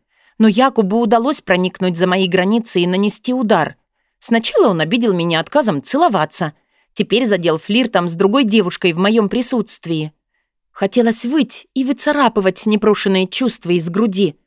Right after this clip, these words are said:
Они не должны были появиться там. Мне было так больно,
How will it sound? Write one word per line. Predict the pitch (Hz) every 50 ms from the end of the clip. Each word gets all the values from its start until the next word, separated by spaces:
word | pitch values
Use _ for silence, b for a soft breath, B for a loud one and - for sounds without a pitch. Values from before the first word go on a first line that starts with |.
| _ _ _ _
Они | - 180 165 151 135
не | 139 160 165
должны | 180 233 240 247 247 294 320 262
были | 185 185 170 160
появиться | - 190 190 208 202 220 214 - - - 226 220
там. | - 226 196 170 160 151 _ _ _ _ _ _ _ _
Мне | - 165 165 175
было | 190 208 208 202
так | - 214 220 202
больно, | 196 208 262 320 269 202 180 160 147